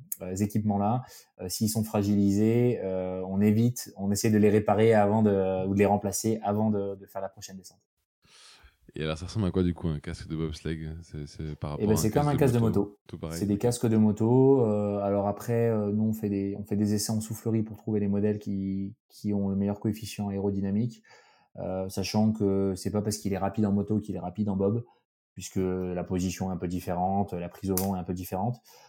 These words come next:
Speaker 1: Mais, euh, globalement, c'est des modèles, euh, c'est des modèles commerciaux. Euh, donc, euh, donc on, voilà,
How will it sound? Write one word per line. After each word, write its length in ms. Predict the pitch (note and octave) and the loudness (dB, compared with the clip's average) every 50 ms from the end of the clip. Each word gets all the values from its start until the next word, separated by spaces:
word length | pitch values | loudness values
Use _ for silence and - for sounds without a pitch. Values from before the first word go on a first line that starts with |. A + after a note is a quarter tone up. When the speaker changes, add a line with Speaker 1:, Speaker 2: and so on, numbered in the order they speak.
| _ _ _ | _ _ _
Speaker 1:
Mais, 240 | F#2+ G2 G#2+ A2 A2 | 2 4 6 6 8
euh, 140 | G#2+ G#2 G2+ | 8 6 6
globalement, 420 | G2+ A2 G#2+ A2 G#2+ G#2+ A#2+ B2+ | 6 6 6 6 6 6 4 4
c'est 140 | B2+ - B2 | 4 4 4
des 60 | A#2 | 6
modèles, 300 | A2+ A2+ G#2+ A2 A2+ A2+ | 6 6 6 6 8 8
euh, 420 | A2 G#2 G#2 G#2 G#2 G#2 G#2 G2+ | 8 6 6 6 6 6 4 2
c'est 120 | G2+ - G#2 | 2 2 2
des 80 | G#2 | 4
modèles 240 | G2+ G#2+ A2 A#2 A#2 | 6 6 6 6 6
commerciaux. 720 | A2+ A#2+ A2+ A2 G#2 - - G#2+ G#2+ A#2 B2+ B2+ A#2+ A#2 G#2+ | 4 2 2 2 0 0 0 2 4 6 6 6 6 6 4
Euh, 240 | G2+ G2 F#2+ F#2+ | 4 2 2 0
donc, 300 | F2+ F#2+ G2 G2 F#2 - | 0 0 -2 -4 -4 -6
euh, 640 | F#2+ F#2 F#2 F2+ F#2 F#2 F#2 F2+ F2+ F2+ F2+ F2+ F2+ F2+ F#2+ | -6 -6 -4 -4 -4 -6 -6 -6 -8 -8 -10 -12 -12 -12 -8
donc 200 | G2 G2 - - | -8 -8 -4 -4
on, 320 | G2 G2 G2 F#2+ F#2+ F#2 F#2+ F#2 F#2 G2 G#2+ G#2 | -4 -2 -2 -2 -4 -4 -6 -8 -10 -14 -14 -10
voilà, 220 | F#2 F#2 F2+ F2 | -8 -6 -6 -6